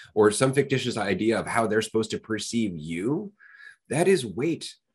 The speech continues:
and it is taking you out of the moment that you're in,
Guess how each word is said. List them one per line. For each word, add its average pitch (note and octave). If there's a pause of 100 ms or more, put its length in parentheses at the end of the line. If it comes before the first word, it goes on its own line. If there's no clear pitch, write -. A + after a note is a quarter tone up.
(240)
and A2
it A#2+
is A#2
taking D3+
you D3+
out D3 (280)
of B2
the C#3+
moment C3
that A2+
you're F3+
in, D#3+